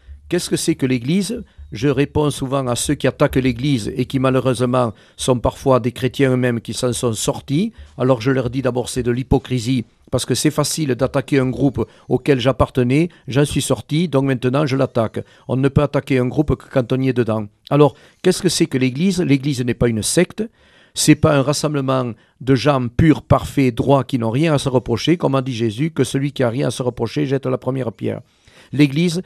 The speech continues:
c'est le ramassis, comme je dis souvent, de toutes les crapules, c'est-à-dire de tous les pécheurs. Or, l'Église, c'est le rassemblement du peuple de Dieu, boiteux, estropié par le péché originel. Et ceux qui osent dire, eh bien, l'Église n'est pas belle, ou,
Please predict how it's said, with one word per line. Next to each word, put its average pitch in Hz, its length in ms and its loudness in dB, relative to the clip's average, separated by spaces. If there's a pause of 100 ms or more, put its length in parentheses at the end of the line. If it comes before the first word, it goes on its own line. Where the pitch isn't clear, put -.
(120)
c'est - 160 4
le 131 80 4
ramassis, 156 500 2
comme 139 220 2
je 127 100 -2
dis 127 100 -8
souvent, 135 300 -2
de 139 80 0
toutes 151 240 -4
les 127 140 -2
crapules, 123 560 -6 (180)
c'est-à-dire 139 480 -2
de 120 100 -2
tous 196 200 -6
les 143 80 0
pécheurs. - 560 -4 (420)
Or, 165 300 4 (800)
l'Église, 180 640 0 (120)
c'est - 220 -4
le 135 80 -2
rassemblement 156 580 -2
du 143 140 -6
peuple 147 300 -2
de 131 120 0
Dieu, 123 240 -2
boiteux, 135 560 -4
estropié 135 680 -4
par 139 280 -2
le 131 80 0
péché 135 320 -4
originel. 110 480 -4 (400)
Et 127 100 4
ceux 175 280 6
qui 139 280 0
osent 123 220 2
dire, 123 400 -2 (340)
eh 123 80 0
bien, 139 160 4
l'Église 139 420 2
n'est 127 140 2
pas 139 160 2
belle, 127 260 4
ou, 120 60 4